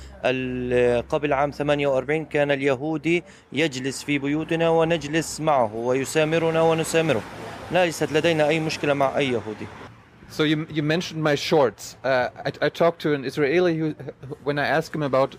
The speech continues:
Speaker 2: peace, and he said, "Peace will come when an, um, Arab, a Muslim girl,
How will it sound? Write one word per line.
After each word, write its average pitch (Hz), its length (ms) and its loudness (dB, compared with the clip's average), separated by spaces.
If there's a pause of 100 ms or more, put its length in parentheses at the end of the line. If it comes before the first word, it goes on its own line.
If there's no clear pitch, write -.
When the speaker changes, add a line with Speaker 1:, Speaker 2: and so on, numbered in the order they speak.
(140)
Speaker 2:
peace, 196 440 -8 (120)
and 143 100 -6
he 151 80 0
said, 147 260 2 (300)
"Peace 208 240 -2
will 160 140 0
come 190 400 0 (320)
when 143 160 0
an, 139 340 -4
um, 123 520 2 (220)
Arab, 170 280 4 (120)
a 147 60 -2
Muslim 165 540 -4
girl, 147 440 4